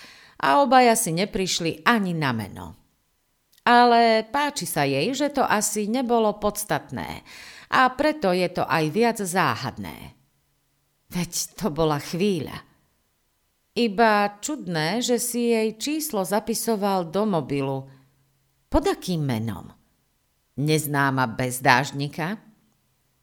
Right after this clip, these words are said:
Na jeho telefonát čakala a teraz si to oveľa viac uvedomila. Dôvod zatiaľ nepoznala. Deje sa jej v živote naozaj niečo príliš čudné?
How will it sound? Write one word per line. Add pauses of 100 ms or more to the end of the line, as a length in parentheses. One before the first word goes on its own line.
(420)
Na
jeho
telefonát
čakala (480)
a
teraz
si
to
oveľa
viac
uvedomila. (960)
Dôvod
zatiaľ
nepoznala. (1040)
Deje
sa
jej
v
živote
naozaj
niečo
príliš
čudné?